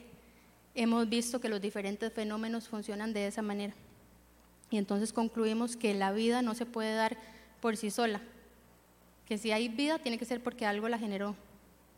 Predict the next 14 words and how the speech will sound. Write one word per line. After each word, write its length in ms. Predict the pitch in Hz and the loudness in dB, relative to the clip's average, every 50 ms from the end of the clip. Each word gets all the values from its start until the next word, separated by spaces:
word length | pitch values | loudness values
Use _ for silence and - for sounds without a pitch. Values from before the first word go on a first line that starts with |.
| - - - - - - - - - - - - | -20 -20 -20 -20 -20 -20 -20 -20 -20 -18 -10 -6
¿verdad? 260 | 214 214 220 233 233 | -2 2 4 4 4
Si 80 | 233 | 4
algo 160 | 208 208 226 240 | 2 2 2 0
está 200 | 233 - 262 247 | 0 2 2 2
muerto 340 | 240 240 254 262 262 285 | 4 4 2 2 2 0
no 160 | 254 226 214 214 | 0 0 -2 -2
tiene 260 | - 233 233 233 240 | -2 0 0 2 2
la 120 | 247 240 | 2 0
capacidad 520 | 240 240 226 - 220 208 - 220 202 208 208 | 0 0 0 0 0 0 2 2 2 2 2
porque 220 | - 247 - 226 | 0 -2 0 0
no 120 | 208 202 | 0 -2
tiene 200 | 196 - 220 226 | -2 -2 0 2
las 160 | 226 233 233 240 | 2 2 2 2
características 840 | 254 240 240 240 - 269 262 247 240 247 - - - 269 269 - | 0 0 0 2 2 2 2 2 0 -2 -4 -2 -2 -2 -2 -4